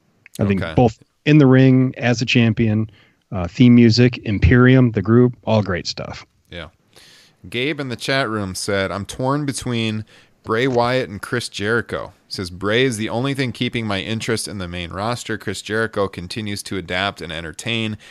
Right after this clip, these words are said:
Speaker 2: He's funny, a prick, and puts on a good match." I do agree Jericho's had a great year, at least from a character standpoint. He's been incredibly entertaining, and Bray was probably the most interesting thing the second half of the year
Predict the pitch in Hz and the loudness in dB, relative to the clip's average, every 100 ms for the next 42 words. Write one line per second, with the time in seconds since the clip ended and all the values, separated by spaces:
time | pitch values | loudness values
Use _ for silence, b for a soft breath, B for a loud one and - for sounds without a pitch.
0 | b b 104 - - 139 139 139 - 101 | b b -10 -8 -2 -2 0 -4 -6 -12
1 | - 123 117 - - 98 - 107 98 92 | -4 -2 -2 -8 -14 -12 -8 -8 -6 -8
2 | 85 85 - 64 - - - _ _ _ | -10 -12 -12 -16 -18 -18 -18 _ _ _
3 | _ _ _ _ _ _ B B B B | _ _ _ _ _ _ B B B B
4 | B 123 165 254 147 151 104 110 - 85 | B 0 0 2 0 0 0 -2 -4 -8
5 | 95 85 90 90 71 85 87 92 - 95 | -6 -6 -6 -6 -6 -6 -6 -8 -10 -12
6 | - 87 87 - 80 - 62 62 69 58 | -8 -6 -6 -8 -14 -12 -16 -16 -16 -16
7 | - 117 107 104 78 _ - 98 - 120 | -16 -14 -10 -10 -12 _ -20 -12 0 0
8 | 110 90 82 76 73 78 78 78 - 92 | 0 -2 -8 -10 -12 -12 -12 -12 -12 -12
9 | 92 101 123 143 143 139 b b b b | -6 -2 2 2 0 -2 b b b b
10 | b _ _ _ 101 120 123 - 135 135 | b _ _ _ -2 -2 -2 0 2 2
11 | 139 123 113 117 123 - 131 - 123 123 | 2 0 -2 -4 -4 -8 -10 -6 -4 -4
12 | 127 110 127 127 107 - 110 90 120 117 | -8 -8 -8 -6 -8 -6 -6 -6 -6 -8
13 | 107 107 104 110 117 | -8 -6 -2 -2 -4